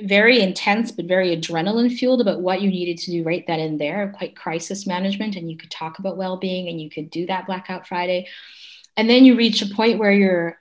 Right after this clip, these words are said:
unfortunately kind of normalizing this, or you, you feel that you need to sort of normalize a bit of it in order to, to cope. Um, so we opened our offices in early July, at least in Brussels,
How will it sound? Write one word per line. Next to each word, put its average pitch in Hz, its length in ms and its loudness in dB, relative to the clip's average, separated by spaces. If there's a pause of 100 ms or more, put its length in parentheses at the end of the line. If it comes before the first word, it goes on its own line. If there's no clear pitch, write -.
(100)
unfortunately 185 760 -4
kind 175 320 -6
of 170 120 -6
normalizing 170 760 -6
this, - 280 -14
or 175 100 -10
you, 175 260 -12
you 185 160 -8
feel 185 320 -6
that 170 140 -6
you 165 120 -6
need 180 320 -4
to 170 140 -10
sort 170 200 -8
of 156 140 -4 (480)
normalize 165 600 0
a 151 60 -8
bit 175 200 -2
of 175 140 -4
it 151 160 -4
in 160 140 -6
order 151 200 -6
to, 151 300 -10
to - 200 -14
cope. - 400 -2 (580)
Um, 170 560 0 (340)
so 190 320 0
we 202 260 0
opened 190 360 -2
our 160 120 -2
offices 165 560 -4
in 156 160 -6
early 156 260 -10
July, 170 680 -2
at - 80 -20
least 165 180 -12
in 160 80 -8
Brussels, 156 640 -10